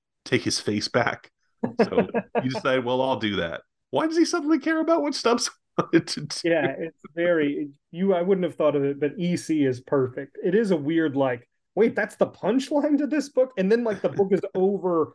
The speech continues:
Speaker 1: It's done.
Speaker 2: a sentence and a half later. Like, there's not, and then Parker's stretched out and headed back to, you know, the hotel and looked at, it's like,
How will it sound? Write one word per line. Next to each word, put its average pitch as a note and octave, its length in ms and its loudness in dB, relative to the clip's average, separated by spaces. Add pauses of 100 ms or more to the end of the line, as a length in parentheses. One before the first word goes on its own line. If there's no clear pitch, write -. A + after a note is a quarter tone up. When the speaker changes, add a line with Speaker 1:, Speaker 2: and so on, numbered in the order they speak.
(160)
Speaker 1:
It's C#3 160 -6
done. D#3+ 420 0
Speaker 2:
a F#3+ 100 0 (140)
sentence A#3 340 4
and G3 100 4
a - 20 2
half F#3 260 0
later. D#3 560 -2
Like, C#3 240 -2
there's D#3+ 220 0
not, G3 340 0 (680)
and D#3 140 0
then G#3+ 140 2
Parker's F#3+ 420 0
stretched F#3+ 460 0
out F3+ 320 0
and B2 360 -6
headed F#3 320 2
back E3+ 260 -2
to, D#3+ 260 -2
you C3+ 100 2
know, B2+ 180 0
the B2 120 -8
hotel F3+ 580 0
and B2 240 -8
looked D#3+ 240 2
at, D#3 140 -2
it's D3 180 -2
like, - 260 -4